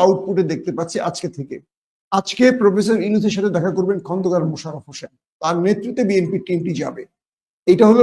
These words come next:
বিএনপির ডান ঘরানার গ্রুপ, একটা হলো বাম ঘরানা, একটা ডান ঘরানা, একটা হলো আওয়ামী, আহ, কি বলে, দিল্লি ঘরানা। তো মোশাররফ হঠাৎ করে, খন্দকার মোশাররফ কিছুটা এতদিন ব্যাকফুটে ছিলেন, আজকে তাকে আবার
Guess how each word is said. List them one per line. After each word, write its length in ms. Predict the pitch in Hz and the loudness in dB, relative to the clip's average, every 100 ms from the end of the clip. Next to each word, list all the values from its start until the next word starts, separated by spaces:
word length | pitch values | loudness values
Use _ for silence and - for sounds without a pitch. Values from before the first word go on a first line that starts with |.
| 175 | 4
বিএনপির 360 | 185 180 214 156 120 | 2 2 0 -2 2
ডান 180 | 220 247 254 151 | 4 6 4 2
ঘরানার 340 | 165 190 180 139 | 0 0 -2 -4
গ্রুপ, 200 | 127 147 - _ _ _ _ _ _ _ _ _ | -8 -12 -12 _ _ _ _ _ _ _ _ _
একটা 180 | 180 220 | -2 4
হলো 120 | 220 214 175 | 6 6 8
বাম 160 | 208 220 180 | 6 6 2
ঘরানা, 240 | 208 226 220 | 2 2 2
একটা 120 | 196 175 | 2 2
ডান 120 | 190 185 | 2 2
ঘরানা, 200 | 196 208 | 2 0
একটা 140 | 190 | 0
হলো 100 | 202 - 226 | -2 4 6
আওয়ামী, 260 | 247 240 - 190 | 6 4 0 0
আহ, 100 | 170 - | -2 -2
কি 60 | 185 | -4
বলে, 140 | - - _ _ _ _ _ - | -4 -6 _ _ _ _ _ -2
দিল্লি 340 | 160 269 277 208 | 4 6 6 4
ঘরানা। 280 | 147 151 123 - _ _ _ _ _ _ _ _ - | 2 -2 -6 -12 _ _ _ _ _ _ _ _ -8
তো 60 | 165 151 - - 170 | -6 -4 -8 -4 -2
মোশাররফ 360 | 196 247 254 254 | 2 6 4 4
হঠাৎ 180 | 190 240 | 0 2
করে, 140 | 226 208 175 | 2 2 2
খন্দকার 320 | 208 220 202 | 0 0 0
মোশাররফ 340 | 190 214 214 220 - _ _ _ _ | 0 0 -2 -4 -10 _ _ _ _
কিছুটা 340 | 247 254 208 180 - | -2 0 2 0 -2
এতদিন 240 | 180 214 190 | -6 -4 2
ব্যাকফুটে 400 | 180 180 196 180 185 | 0 0 -2 -2 -2
ছিলেন, 180 | 196 208 185 | -4 -4 -6
আজকে 180 | - 220 | -4 -4
তাকে 160 | 196 208 | -2 -2
আবার 120 | 208 | -2